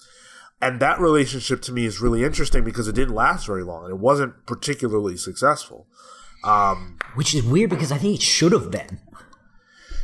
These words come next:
Speaker 1: Yeah, so there's,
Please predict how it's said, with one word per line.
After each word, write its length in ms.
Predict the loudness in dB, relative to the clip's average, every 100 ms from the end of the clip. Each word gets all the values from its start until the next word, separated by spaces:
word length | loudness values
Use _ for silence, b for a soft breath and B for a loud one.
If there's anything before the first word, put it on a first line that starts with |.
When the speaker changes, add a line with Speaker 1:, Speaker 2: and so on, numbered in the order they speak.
| b b b -20
Speaker 1:
Yeah, 720 | -12 0 2 4 2 0 -2
so 840 | -4 -2 2 6 6 6 2 0 _ -8 2
there's, 300 | 4 2